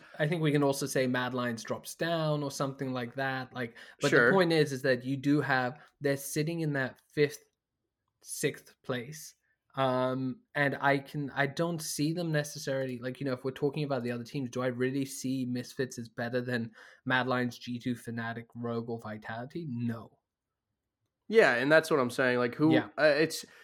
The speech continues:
Speaker 2: it seems like they maybe have separated themselves a little bit from the back of the pack, which is a good thing, I guess, if you're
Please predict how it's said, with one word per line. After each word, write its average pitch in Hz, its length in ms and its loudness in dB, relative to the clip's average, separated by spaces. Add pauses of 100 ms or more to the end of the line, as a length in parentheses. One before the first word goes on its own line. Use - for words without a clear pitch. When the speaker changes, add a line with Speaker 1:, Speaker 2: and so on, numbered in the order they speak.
(120)
Speaker 2:
it - 140 4
seems 233 200 4
like 226 140 8
they 180 100 6
maybe 151 360 6
have 151 120 6
separated 143 380 4
themselves 143 360 2
a 131 40 2
little 127 240 4
bit 139 160 4
from 139 120 -2
the 131 60 -2
back 120 220 4
of 135 60 -4
the 120 80 -2
pack, 120 420 -2
which 123 400 0 (960)
is 143 180 0
a 143 60 2
good 120 340 -4
thing, 156 300 4
I 139 80 4
guess, 131 260 2
if 131 120 -4
you're 123 220 0